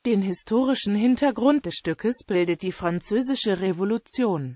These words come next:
so dass zumindest eine grobe Übersicht über den Verlauf der Revolution und ein Verständnis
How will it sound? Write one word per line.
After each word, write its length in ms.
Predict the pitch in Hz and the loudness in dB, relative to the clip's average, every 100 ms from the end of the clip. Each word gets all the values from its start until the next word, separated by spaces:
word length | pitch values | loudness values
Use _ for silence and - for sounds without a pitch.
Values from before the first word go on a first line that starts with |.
| - | -6
so 160 | 190 | -2
dass 300 | 180 175 - | 2 0 -2
zumindest 680 | - 220 220 240 294 339 - | -4 2 4 4 2 -2 -2
eine 240 | 185 180 | 0 0
grobe 400 | 170 185 254 262 | 0 0 0 0
Übersicht 600 | 254 185 160 160 147 - - | -2 -2 -2 -2 -4 -6 -8
über 220 | 180 160 | -2 0
den 180 | 170 180 | 0 -4
Verlauf 500 | 180 170 190 269 - | -4 0 2 0 -2
der 220 | 165 160 | -2 0
Revolution 840 | 170 160 160 156 - 170 175 262 | -2 0 -4 -4 -4 -2 0 0
und 240 | - 180 | -2 -4
ein 160 | 127 156 | -2 -4
Verständnis 760 | - 156 - 175 165 - 202 | -4 -6 -4 -4 -4 -4 -4